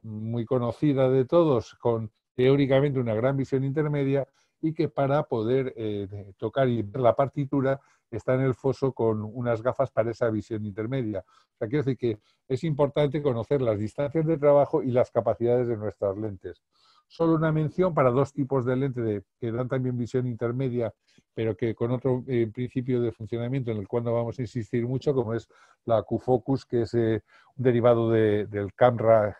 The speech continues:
eh, corneal, y la lente de Trinidad para ojos, eh, muy deteriorados. Pero no vamos a entrar mucho en ellas, porque aparte de que se ha comentado ya en muchísimos webinars, especialmente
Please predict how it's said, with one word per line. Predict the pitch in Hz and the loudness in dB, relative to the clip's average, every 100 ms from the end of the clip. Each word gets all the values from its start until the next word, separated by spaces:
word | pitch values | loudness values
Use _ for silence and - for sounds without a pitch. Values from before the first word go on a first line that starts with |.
| - | -8
eh, | 131 117 | -2 -2
corneal, | 127 135 143 131 127 - _ _ | 0 0 2 2 0 -4 _ _
y | 147 | 0
la | 147 120 | 4 4
lente | 123 113 | 2 2
de | 127 113 | 2 2
Trinidad | 123 123 117 113 117 | -2 -2 6 6 6
para | 113 101 107 | 4 2 2
ojos, | - 113 - 107 | 0 -4 -4 -8
eh, | 104 | -6
muy | 104 | -4
deteriorados. | 110 92 110 98 95 92 - | -4 -4 -6 -4 -4 -4 -8
Pero | 110 | -6
no | 131 | 0
vamos | 147 147 | 0 0
a | 147 | -2
entrar | 135 | -2
mucho | 135 139 143 | -4 -2 -2
en | 135 | 0
ellas, | 127 135 - _ _ _ _ | 0 0 -2 _ _ _ _
porque | - 113 127 120 | -4 -2 0 4
aparte | 113 135 131 147 | 4 4 2 0
de | |
que | 127 | 0
se | - | 0
ha | 131 | 2
comentado | 139 123 110 127 | 0 0 0 0
ya | 120 123 | 2 0
en | 104 | -2
muchísimos | 104 98 135 - 135 120 110 | -6 -8 -10 -6 -6 -4 -4
webinars, | 110 135 120 104 92 | -2 -2 -2 -4 -6
especialmente | 90 101 117 120 123 113 123 | -10 -8 -4 -4 -6 -4 -4